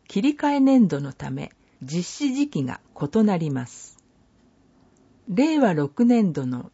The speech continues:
人間ドックの利用券を申請した方には、重複受診を避けるため、特定健康診査、後期高齢者健康診査の受診券は送付しません。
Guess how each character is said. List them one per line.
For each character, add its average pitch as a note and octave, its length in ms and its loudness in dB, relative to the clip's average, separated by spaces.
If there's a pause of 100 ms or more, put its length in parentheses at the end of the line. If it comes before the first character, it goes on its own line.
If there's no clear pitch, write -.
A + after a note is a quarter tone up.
人 B3+ 260 4
間 D4+ 220 -2
ド D4 140 -2
ッ - 20 -14
ク - 180 -6
の C#3 160 0
利 D#3 140 -2
用 C4+ 180 0
券 D3 320 -2
を C3+ 80 -4
申 A3+ 300 0
請 B3 240 0
し A3 100 -6
た G#3 140 -6
方 F3+ 260 -8
に C#3 160 -6
は、 - 180 -10 (540)
重 B3+ 240 0
複 - 280 -4
受 C4 180 0
診 F3 320 0
を C3+ 80 -2
避 - 180 -10
け G#3+ 160 0
る F#3 80 -6
た D3 160 -12
め、 C#3+ 220 -14 (580)
特 - 260 -8
定 D4+ 240 0
健 C#4 320 0
康 B3+ 220 4
診 G3 300 -2
査、 - 240 -14 (560)
後 D4 240 0
期 - 160 -18
高 A#3+ 300 2
齢 A#3+ 180 4
者 D3 320 -10
健 B3 260 2
康 C#4+ 260 0
診 C4 220 4
査 D#3 180 -6
の C3+ 180 -6
受 D#3 220 -6
診 D4 280 -6
券 D#3 260 -4
は C3 140 -6
送 A3 260 -2
付 - 160 -6
し - 180 -8
ま D#3+ 160 -4
せ D#3+ 220 -10
ん。 B2 100 -10